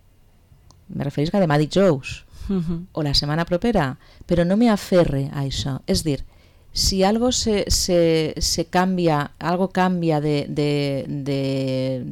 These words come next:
Speaker 1: de rumbo, accepte que canvia de rumbo. Te vaig a ficar un exemple molt, molt senzill, no? I, i poc dramàtic. Eh, en el meu cas, jo tinc un viatge programat per al dia setze,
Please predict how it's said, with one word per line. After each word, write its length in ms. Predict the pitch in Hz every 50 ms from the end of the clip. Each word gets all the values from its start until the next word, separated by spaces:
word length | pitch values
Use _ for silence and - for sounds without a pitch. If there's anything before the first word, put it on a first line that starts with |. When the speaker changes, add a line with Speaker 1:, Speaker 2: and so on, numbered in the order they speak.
| 135 - - _ _ _ _ _ _ _ _ 214 214 - _ _ _ _ _ - 202 - - 202 190 196 185 - - - - - - - _ _ -
Speaker 1:
de 140 | - 160 -
rumbo, 460 | - 180 202 208 196 180 180 233 320 - - - - - - - - - - - - - - - - - - _ _ - - - _ _ - - - - -
accepte 420 | - 165 - - 208 208 - 302 269
que 100 | - 170
canvia 300 | - 151 147 151 143 135
de 100 | 139 135
rumbo. 460 | 143 135 131 131 135 135 131 139 143 - _ _ _ _ - - - _ _ _ _ _ _ _ _ _ _ _ _ - - - - - - - - - - _ _ _ - - -
Te 80 | - 175
vaig 120 | 175 175
a 60 | 190 175
ficar 200 | 202 - 185 185
un 80 | 185 180
exemple 340 | 170 - 175 170 - 175
molt, 240 | 160 - 160 160 151 -
molt 200 | 165 165 160 -
senzill, 580 | - 165 156 156 143 143 143 143 143 139 143 151
no? 200 | 185 247 330 -
I, 140 | - 151 147 151 -
i 60 | 147
poc 240 | - - 156 147 143
dramàtic. 500 | 143 139 139 135 131 - - 135 - - - - - - - - -
Eh, 580 | - 156 147 147 147 147 143 139 139 135 135 - - - - - - - - -
en 80 | - 165
el 60 | 160
meu 140 | 160 156 -
cas, 240 | - 185 170 - - 151
jo 100 | 165 160
tinc 180 | - 170 160 151
un 120 | 156 147 143
viatge 300 | 147 147 147 143 - 151
programat 420 | - 156 151 156 165 202 247 262
per 100 | - 220
al 120 | 190 170 156
dia 160 | 156 151 151
setze, 560 | - - 135 131 - - - - 139 143